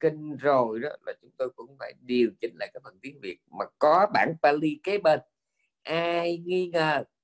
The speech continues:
thì có thể liếc mắt vào đó, hoặc là ai đọc được tiếng Anh, à, ai đọc được tiếng Đức,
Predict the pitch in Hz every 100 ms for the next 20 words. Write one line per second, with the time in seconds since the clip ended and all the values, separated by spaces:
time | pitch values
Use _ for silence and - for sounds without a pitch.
0 | - 110 101 76 113 110 135 147 202 240
1 | 160 165 - 92 104 - 101 104 - 110
2 | 101 123 98 - 110 160 175 147 127 _
3 | _ _ _ _ _ _ - 104 90 131
4 | 113 107 101 101 131 226